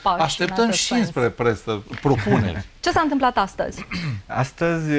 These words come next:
Speaker 3: ieri și astăzi, practic, au fost niște, niște sesiuni de discursuri în cadrul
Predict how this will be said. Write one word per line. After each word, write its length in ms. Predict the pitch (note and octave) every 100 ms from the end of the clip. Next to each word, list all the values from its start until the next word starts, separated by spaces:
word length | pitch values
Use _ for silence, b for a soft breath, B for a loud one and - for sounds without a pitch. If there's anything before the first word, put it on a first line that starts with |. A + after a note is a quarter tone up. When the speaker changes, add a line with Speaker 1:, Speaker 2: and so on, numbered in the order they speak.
| C3+ A2+
Speaker 3:
ieri 240 | A#2+ E3
și 160 | D#3 A2
astăzi, 380 | G2 - G#2+ G2+
practic, 400 | A2+ A2+ - G#2+
au 60 | G2
fost 280 | - G#2 -
niște, 640 | G#2 G2+ - G#2 G#2 G2+
niște 260 | G2+ - G2+
sesiuni 540 | - G2 - G#2 G#2
de 80 | G#2
discursuri 640 | G2+ F#2+ - G2+ F#2+ - G2
în 60 |
cadrul 480 | F#2+ G2+ G2+ G2 G2+